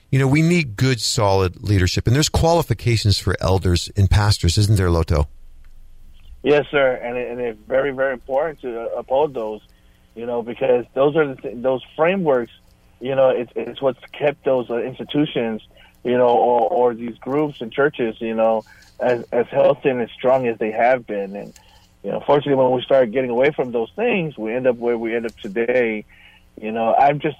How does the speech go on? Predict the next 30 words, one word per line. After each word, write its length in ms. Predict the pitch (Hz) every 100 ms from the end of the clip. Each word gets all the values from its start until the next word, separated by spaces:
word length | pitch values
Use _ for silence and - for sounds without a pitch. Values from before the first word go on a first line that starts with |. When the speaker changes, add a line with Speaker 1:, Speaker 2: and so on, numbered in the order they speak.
| 135
Speaker 2:
grateful 600 | 151 170 165 165 156 147
that 260 | 135 127
there 140 | 135 131
was 240 | 135 127
an 120 | 117 104
error, 460 | 135 147 147 160 -
uh, 800 | 120 110 117 113 110 104 110 -
acknowledged, 640 | 113 110 117 139 170 170 - _ _ _ _
and 120 | 110 117
that 120 | 110 -
there 140 | 123
was, 220 | 123 120 113
uh, 320 | 113 110 104 101
there 120 | 117
was, 240 | 117 113 107
um, 540 | 110 110 107 104 104 - _ _ - -
there 100 | 120
was 80 | 113
some 160 | 120 113
remedy 360 | 127 127 120 -
for 120 | 107 104
that. 300 | 101 101 95 -
You 120 | 117
know, 80 | 107
and 100 | 107
I 40 | 117
just 200 | 120 -
pray 160 | 127
that 220 | 117 117
as, 40 | 110